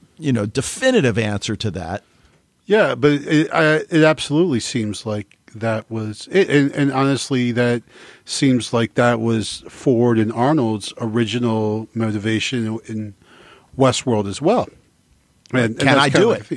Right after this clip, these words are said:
Speaker 2: the, exactly. Can I do it? You know, here back to Victor Frankenstein, right?
Speaker 1: Yeah.
Speaker 2: Um, and, and, and of course, then there's the added thing in there that, you know, Leo is as he is because his mother committed suicide by driving her car off a cliff with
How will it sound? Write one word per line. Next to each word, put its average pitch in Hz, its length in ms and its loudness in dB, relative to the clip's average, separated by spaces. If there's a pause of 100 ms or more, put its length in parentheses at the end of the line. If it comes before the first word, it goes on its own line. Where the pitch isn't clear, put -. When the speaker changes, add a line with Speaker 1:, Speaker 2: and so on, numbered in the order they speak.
Speaker 2:
the, 156 60 -4
exactly. 117 560 0
Can 117 220 -4
I 123 60 -2
do 123 160 0
it? 95 100 -6 (340)
You 120 100 0
know, 113 80 0
here 117 160 4
back 110 300 0
to 117 80 0
Victor 117 260 -2
Frankenstein, 107 720 -2
right? 113 240 -4 (640)
Speaker 1:
Yeah. 117 260 -2
Speaker 2:
Um, 110 180 -6 (1000)
and, 160 160 2
and, 147 260 4
and 160 160 4
of 143 140 0
course, 180 320 4
then 139 160 2
there's 123 240 2
the 120 220 -2
added 165 320 2
thing 113 160 -4
in 107 160 -6
there 117 220 0
that, 107 260 -2 (180)
you 117 80 -4
know, 107 120 -4
Leo 117 460 2
is 123 340 0
as 113 220 -2
he 117 220 -2
is 185 200 2
because 113 640 -6 (500)
his 107 220 -4
mother 131 560 0 (580)
committed 123 320 0
suicide 123 680 0
by 113 120 -2
driving 113 380 0
her 107 120 -2
car 117 280 -2
off 117 140 -6
a 113 40 -10
cliff 180 340 -4
with - 280 -6